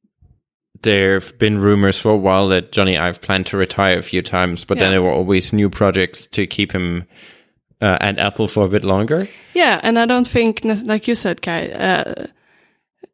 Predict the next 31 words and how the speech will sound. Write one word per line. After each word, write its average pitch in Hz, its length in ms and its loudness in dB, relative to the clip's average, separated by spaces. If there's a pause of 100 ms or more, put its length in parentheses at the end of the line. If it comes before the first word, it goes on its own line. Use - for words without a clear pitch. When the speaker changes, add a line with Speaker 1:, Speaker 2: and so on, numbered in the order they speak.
(200)
Speaker 2:
like, - 380 -8 (760)
the, - 140 -2
the, 285 60 2 (160)
the, - 400 -10 (440)
the 226 80 -4
products 247 360 0
aren't 277 280 2
perfect, 214 500 -2
and 214 100 6
they're 214 100 4
also 214 280 2
not 262 440 0 (920)
progressing - 1200 -2
as - 480 -4 (280)
quickly - 560 0
as 180 240 -2
other 175 180 -2
things 285 440 -4
have 262 180 -4
been 285 160 0
progressing. 302 680 -6
Speaker 1:
No, 208 160 4
I 202 100 2
feel 202 180 -2
like 190 180 -2
it's - 180 -8
Speaker 2:
Like 156 100 0
Speaker 1:
more, 147 280 2 (300)
I 139 80 -2
feel 160 180 -2
like, 160 280 0